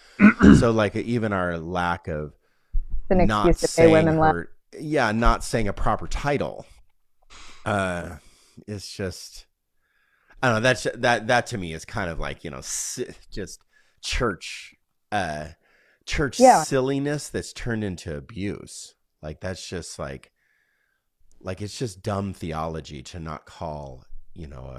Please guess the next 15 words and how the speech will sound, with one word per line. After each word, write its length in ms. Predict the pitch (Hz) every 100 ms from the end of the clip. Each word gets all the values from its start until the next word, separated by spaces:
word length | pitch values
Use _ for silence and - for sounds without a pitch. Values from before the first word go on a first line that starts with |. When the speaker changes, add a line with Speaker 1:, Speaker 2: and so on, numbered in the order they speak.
| 62 -
Speaker 1:
a, 80 | 82
a 40 |
woman 320 | 78 82 71
a 60 | 62
pastor. 800 | - 73 69 69 - - - - _ _ _ _ _ _
So, 800 | - - 104 95 87 82 82 80 78 - _ _ _ _ _ 78
so 640 | 78 - 90 80 76 73 -
yeah, 240 | 92 76
that 100 | 76
we 140 | 95 95
do 220 | 95 101
things 440 | - 92 82 73
like 260 | 80 73 -
that, 380 | 82 78 71 - _ _ _ _ _
uh, 200 | 78 71